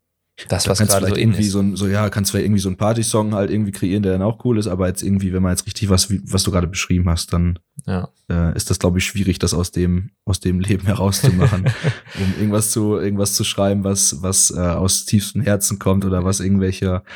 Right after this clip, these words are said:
Speaker 2: die Realität von, in Anführungszeichen, normalen Menschen
Speaker 1: <laughs>
Speaker 2: widerspiegelt oder so,
Speaker 1: Ja,
Speaker 2: ne?
Speaker 1: ja.
Speaker 2: Ja.
Speaker 1: Deswegen finde ich's auch crazy, dass sich so viele wahnsinnige, echte Rockstars da haben abfilmen lassen, weil ich immer dachte, ihr seid gerade ein,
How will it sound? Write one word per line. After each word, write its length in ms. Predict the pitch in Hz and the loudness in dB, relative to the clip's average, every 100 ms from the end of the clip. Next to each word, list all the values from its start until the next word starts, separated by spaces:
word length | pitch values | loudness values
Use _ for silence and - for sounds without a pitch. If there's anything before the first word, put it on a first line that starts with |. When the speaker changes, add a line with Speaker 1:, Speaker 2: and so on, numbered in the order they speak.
| - - _ | -18 -20 _
Speaker 2:
die 180 | 95 87 | -2 0
Realität 680 | 98 95 95 98 98 98 | 0 0 0 0 -2 -2
von, 540 | 98 95 90 90 87 - _ _ - | -2 0 2 2 -2 -6 _ _ -2
in 100 | 87 | 0
Anführungszeichen, 600 | 95 104 95 - 95 110 | 0 0 0 0 0 0
normalen 380 | 101 101 104 | 2 2 2
Menschen 340 | 98 107 104 95 | 2 2 4 2
Speaker 1:
<laughs> 20 | |
Speaker 2:
widerspiegelt 520 | 95 95 - 95 98 | 2 0 -2 0 2
oder 220 | 90 87 | 2 0
so, 100 | 85 | 0
Speaker 1:
Ja, 160 | 87 98 | 2 2
Speaker 2:
ne? 80 | 98 _ - | 0 _ -6
Speaker 1:
ja. 220 | 95 - | -6 -2
Speaker 2:
Ja. 220 | 92 90 - _ _ _ | 0 0 -4 _ _ _
Speaker 1:
Deswegen 280 | 107 156 165 | -4 -2 0
finde 100 | 156 | 0
ich's 80 | 139 | 0
auch 160 | 107 | -2
crazy, 460 | - 107 135 131 107 | -2 0 0 0 -2
dass 160 | 107 110 | 0 -2
sich 120 | 104 | -2
so 120 | 107 | -4
viele 480 | - 123 113 101 104 | -2 2 2 2 0
wahnsinnige, 920 | 98 117 120 110 104 101 92 85 - | 0 0 -2 -4 -2 0 0 -2 -2
echte 640 | 113 - - 107 90 - - - 185 - | -2 -4 -2 -2 -2 -10 -18 -20 -18 -10
Rockstars 760 | 87 - 104 - - 98 87 - | -10 -4 -4 -2 -4 -2 -2 -4
da 140 | 90 | -4
haben 160 | 92 - | -2 -2
abfilmen 420 | - - 90 90 | -4 -4 -4 -2
lassen, 300 | - 101 107 - - | -4 -6 -10 -14 -4
weil 160 | 101 107 | -2 -2
ich 120 | 135 | -4
immer 220 | 131 113 | -2 0
dachte, 400 | 110 110 113 113 - - _ | 0 -2 -6 -6 -10 -20 _
ihr 200 | 143 175 | -2 -2
seid 280 | 135 120 127 | 0 -2 -2
gerade 400 | - 107 113 - | -2 0 0 -2
ein, 240 | - 92 | -2 -6